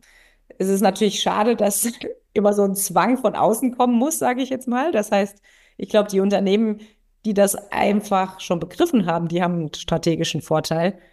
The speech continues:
Und ich glaube, in Zukunft wird es so sein, ähm, wenn wir RecruiterInnen, ja, die Kandidatinnen nicht begeistern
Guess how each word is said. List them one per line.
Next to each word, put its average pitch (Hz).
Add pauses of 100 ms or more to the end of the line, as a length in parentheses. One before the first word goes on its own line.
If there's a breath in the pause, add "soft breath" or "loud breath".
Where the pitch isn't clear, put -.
(160 soft breath)
Und 175
ich 165
glaube, 165
in 190
Zukunft 196
wird 180
es -
so 180
sein, 185
ähm, 170 (320)
wenn 175 (1080)
wir 165
RecruiterInnen, 196
ja, 202
die 175 (560)
Kandidatinnen 190
nicht 185 (240)
begeistern 175